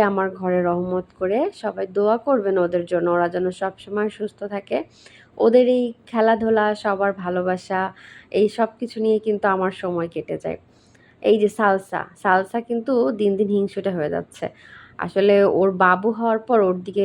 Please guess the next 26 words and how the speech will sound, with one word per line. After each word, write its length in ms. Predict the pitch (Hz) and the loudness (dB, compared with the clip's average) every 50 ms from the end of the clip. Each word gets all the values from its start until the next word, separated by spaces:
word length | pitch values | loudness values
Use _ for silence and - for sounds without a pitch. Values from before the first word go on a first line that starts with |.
| 190 | 2
আমার 280 | 190 180 180 185 185 190 185 | 2 2 2 2 0 0 0
যত্নটা 500 | 180 180 165 170 - 180 175 175 175 185 180 | 0 0 -2 0 -2 -4 -6 -4 0 -2 0
অনেক 300 | 170 170 175 185 190 214 214 | 0 0 0 0 0 -2 -2
কমে 260 | - - 185 190 190 180 | -2 -2 -2 0 0 0
গেছে। 240 | 175 180 175 - 208 | -2 -4 -4 -4 -2
ওর 120 | 190 180 | -2 0
বাচ্চাদেরকে 640 | 170 170 165 170 - - - 175 180 180 190 180 196 190 | 0 0 -2 -2 -4 -8 -10 -6 -6 -6 -6 -4 -4 -2
নিয়েই 320 | 190 190 190 196 202 202 190 175 - - _ _ 175 170 | 0 2 2 2 2 0 -2 -6 -10 -16 _ _ -16 -2
বেশি 300 | 170 196 190 190 - 247 240 | 0 0 0 0 0 0 2
ব্যস্ত 240 | 214 202 208 - - - | 2 2 2 0 -6 -8
থাকা 240 | - 202 185 - 190 | -8 -6 -4 -4 -2
হয়। 220 | 202 196 190 190 202 - - - - - _ - | 0 2 2 2 0 -2 -6 -18 -20 -20 _ -12
শুধু 200 | - 277 247 285 | -8 -2 2 2
আমি 280 | 269 233 226 233 247 254 | 4 4 4 2 0 0
না, 120 | 233 214 226 269 330 302 | 0 0 0 -2 -2 -4
যে 200 | 220 208 233 240 233 | 0 2 2 2 4
কেউ 160 | 233 - 247 240 220 | 2 2 0 2 2
ঘরে 260 | 214 220 214 214 214 | 2 2 2 4 4
আসলে 280 | 202 208 208 - 214 208 | 2 2 -2 -6 -10 -8
কিন্তু 220 | - 208 208 202 | -6 -6 -4 -2
ওর 100 | 214 196 | -2 0
বাচ্চাদেরকে 560 | 185 175 180 180 - 185 185 190 185 185 - | 0 0 -2 -2 -8 -6 -6 -6 -4 -2 -2
আগে 200 | 202 185 180 180 | -2 -2 -2 -2
বেশি 300 | 175 170 170 170 - - 214 | -4 -4 -6 -6 -4 -2 0
আদর 280 | 185 165 165 175 165 | 0 0 0 -2 -4
করে। 260 | 165 - 165 170 165 | -4 -4 -2 -2 -2